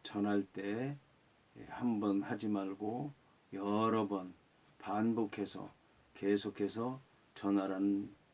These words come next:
말씀인 것입니다. 어, 여호와 하나님의 말씀은 여호와 하나님께서 모세에게 들려주시고 그다음에 장로들이 그거를 받아서,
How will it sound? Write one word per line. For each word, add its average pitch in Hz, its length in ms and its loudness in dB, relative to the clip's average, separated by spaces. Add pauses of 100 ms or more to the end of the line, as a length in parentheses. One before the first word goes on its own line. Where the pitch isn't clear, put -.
말씀인 110 720 -2
것입니다. - 540 -4 (1200)
어, 107 260 -16 (100)
여호와 117 360 8
하나님의 113 440 8
말씀은 98 520 -2
여호와 104 320 6
하나님께서 101 600 -2
모세에게 101 720 0
들려주시고 - 1040 -8 (720)
그다음에 101 380 -8
장로들이 101 760 2
그거를 98 420 -4
받아서, 98 720 -8